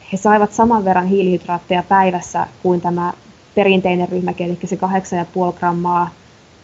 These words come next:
per painokilo per vuorokausi, mutta sitä hiilihydraattien saantia jaksotettiin silleensä, että, ö, muutama harjoitus kerta viikossa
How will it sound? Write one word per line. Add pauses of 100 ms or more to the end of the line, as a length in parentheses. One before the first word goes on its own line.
(140)
per
painokilo
per
vuorokausi,
mutta
sitä
hiilihydraattien
saantia
jaksotettiin
silleensä,
että, (640)
ö, (300)
muutama
harjoitus (720)
kerta
viikossa